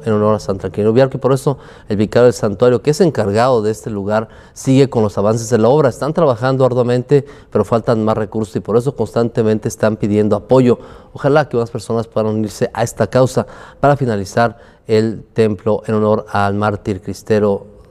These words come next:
San Tranquilino Ubiarco. Bueno, también Instituto Tepatitlense de la Mujer será parte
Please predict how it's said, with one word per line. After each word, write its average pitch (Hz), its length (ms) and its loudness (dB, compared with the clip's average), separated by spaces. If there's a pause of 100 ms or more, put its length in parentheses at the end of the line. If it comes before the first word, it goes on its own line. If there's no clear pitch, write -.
San 107 400 -2
Tranquilino 98 720 -4
Ubiarco. - 580 -4 (360)
Bueno, 131 120 4
también 135 360 2
Instituto 147 320 -2
Tepatitlense 135 560 0
de 127 60 2
la 143 100 4
Mujer 139 320 0
será 131 460 2
parte 147 600 0